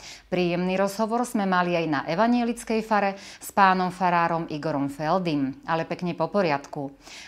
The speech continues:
Najprv sa zameriame na jeden zaujímavý deň, útorok pätnásty január, kedy sa prvýkrát v tomto kalendárnom roku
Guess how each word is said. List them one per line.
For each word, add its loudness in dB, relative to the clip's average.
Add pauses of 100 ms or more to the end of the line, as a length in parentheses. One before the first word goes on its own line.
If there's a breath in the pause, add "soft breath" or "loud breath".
Najprv 0
sa 2
zameriame 2
na 0
jeden 0
zaujímavý 2
deň, 0 (160)
útorok 0
pätnásty -2
január, 0 (320 loud breath)
kedy 0
sa -2
prvýkrát -2
v -20
tomto 0
kalendárnom 2
roku -2